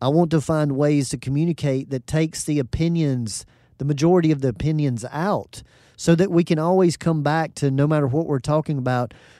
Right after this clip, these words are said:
we can follow the trail of discernment and come to the same spot almost every single time. So that's why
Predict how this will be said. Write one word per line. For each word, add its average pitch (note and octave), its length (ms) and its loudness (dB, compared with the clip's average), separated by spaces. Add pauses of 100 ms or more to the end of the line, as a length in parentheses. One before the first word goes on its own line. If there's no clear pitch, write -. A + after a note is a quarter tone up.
(120)
we D3 140 4
can C#3+ 200 2
follow E3+ 400 4
the C#3+ 120 2
trail D3 720 2
of C3+ 200 0
discernment B2+ 800 -2 (100)
and C3 200 -2
come D3 280 -2
to C#3+ 160 0
the B2 80 0
same C#3 380 -2
spot B2 520 -4
almost A#2+ 380 -2
every B2 220 -2
single A#2 320 -4
time. D3 340 -4
So B2+ 140 -4
that's D3 260 -2
why C#3+ 280 2